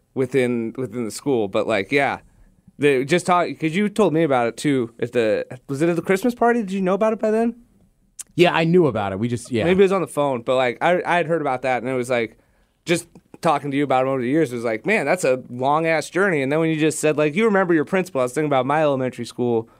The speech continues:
Speaker 1: principal, Missus Harrington, and I was like, "Damn, she probably had to work her ass off to get there." Never
Speaker 2: Yeah.
Speaker 1: even dawned on me as a kid. I'm just like, "I don't know, she's in charge."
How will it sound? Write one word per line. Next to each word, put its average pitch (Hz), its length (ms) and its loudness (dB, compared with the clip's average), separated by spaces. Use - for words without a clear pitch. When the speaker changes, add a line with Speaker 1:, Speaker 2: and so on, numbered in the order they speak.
Speaker 1:
principal, 147 380 0
Missus 127 260 -4
Harrington, 135 480 -2
and 131 80 -2
I 127 80 0
was 120 120 -2
like, 120 280 0
"Damn, 185 280 2
she - 160 -8
probably 139 200 -2
had 139 100 -2
to 143 40 -4
work 156 220 -2
her 175 80 -2
ass 208 240 -2
off 123 160 -2
to 147 80 -16
get 208 240 0
there." 92 280 -4
Never 214 240 4
Speaker 2:
Yeah. 202 80 4
Speaker 1:
even 196 140 0
dawned 202 260 2
on 165 120 2
me 156 100 0
as 147 100 0
a 143 60 -4
kid. 190 260 2
I'm 147 100 0
just 123 100 -4
like, 117 100 -4
"I 143 100 0
don't 196 100 2
know, 175 160 0
she's 165 220 -6
in 175 100 -2
charge." 190 520 -2